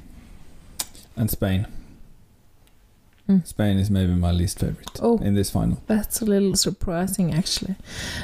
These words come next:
Speaker 2: Uh, but I think that, um, uh, the things that I look for, um,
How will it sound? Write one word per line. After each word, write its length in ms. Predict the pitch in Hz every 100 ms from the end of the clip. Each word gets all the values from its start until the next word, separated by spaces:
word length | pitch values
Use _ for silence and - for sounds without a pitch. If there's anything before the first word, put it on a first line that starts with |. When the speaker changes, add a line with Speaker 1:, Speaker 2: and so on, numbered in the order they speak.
| -
Speaker 2:
Uh, 140 | 214 214
but 140 | 214
I 140 | 262 262
think 320 | 277 285 269
that, 380 | 254 240 - 240
um, 640 | 226 220 214 208 202 - - - - - -
uh, 600 | 175 170 87 60 - 135 - - - -
the 240 | 226 226
things 600 | - - 247 240 240 -
that 120 | 226
I 120 | 220
look 380 | 220 226 285 -
for, 480 | - - 190 196 240 - - _ _ - - _ _ - - - -
um, 600 | 220 214 202 202 196 190